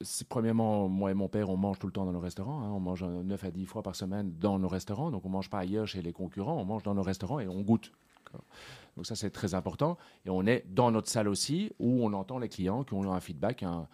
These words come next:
un commentaire à émettre sur les produits. Ou voilà. Et donc, on corrige assez rapidement. On n'a pas besoin d'un mail et d'analyser le mail trois mois plus tard. On le corrige directement à l'instant T, vu qu'on est sur place.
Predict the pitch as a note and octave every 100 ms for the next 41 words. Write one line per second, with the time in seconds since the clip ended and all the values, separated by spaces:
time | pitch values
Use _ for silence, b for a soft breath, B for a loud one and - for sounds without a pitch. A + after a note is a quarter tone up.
0 | b - F#2 F#2 E2 F2 A#2 G2+ E2 E2
1 | - - D#2+ - D#2+ D2+ - D2 D#2 A2
2 | F#2+ E2 A#2 A#2+ F2 F#2+ F2+ F#2 A2+ A2+
3 | G2 A#2 G#2 G#2 B2 G#2 b b b b
4 | F2 E2+ F#2+ F#2 G#2 F#2+ E2+ G2 A2 F#2+
5 | F#2 F#2 F#2 F#2 E2+ G2 A2+ - F#2 F2+
6 | - G#2+ D#2+ - F2 F2 - E2+ F2+ F2
7 | F2 F2+ F2 G#2+ F#2 F2 - F2 - A2+
8 | C3 b b b b - G#2 F#2+ F2+ F2
9 | G2+ G2+ D#2+ -